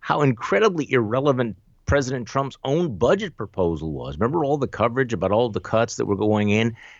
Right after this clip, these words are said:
It looks like Congress essentially ignored almost everything. Okay, we're running out of time here. So, Jim, uh, very briefly, the pres-, this is something I know you feel passionately about. Uh, the president appears, uh,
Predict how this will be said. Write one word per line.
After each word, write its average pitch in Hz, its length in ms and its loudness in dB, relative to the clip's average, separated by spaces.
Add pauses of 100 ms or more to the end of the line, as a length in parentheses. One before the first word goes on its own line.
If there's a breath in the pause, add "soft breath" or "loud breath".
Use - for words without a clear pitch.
(100)
It 98 160 -8
looks 131 280 2
like 98 220 0
Congress 107 420 0
essentially 92 600 -2
ignored 92 420 4 (160)
almost 104 520 2
everything. 80 760 -2 (180 loud breath)
Okay, 123 140 2
we're 131 100 6
running 147 300 4
out 107 100 2
of 101 80 -2
time 110 260 -4
here. 98 120 0
So, 107 180 2
Jim, 117 300 0 (280 soft breath)
uh, 117 260 -2
very 160 240 2
briefly, 131 360 -4
the 113 100 -4
pres-, 131 420 2
this 113 200 -6
is 107 60 -12
something 117 200 -2
I 107 40 2
know 113 100 2
you 117 160 2
feel 110 220 -2
passionately 107 640 -2
about. 101 340 0
Uh, 98 140 2
the 95 60 -8
president 117 440 0 (320)
appears, 104 440 2
uh, 90 220 0